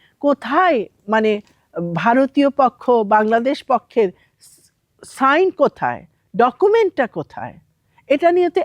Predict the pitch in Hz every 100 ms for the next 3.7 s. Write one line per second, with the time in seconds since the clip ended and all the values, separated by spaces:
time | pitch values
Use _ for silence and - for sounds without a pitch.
0 | - 262 - 359 349 214 165 220 269 -
1 | 403 320 269 240 220 214 185 175 160 -
2 | _ _ 269 285 320 - 320 311 294 254
3 | 254 254 302 - - 254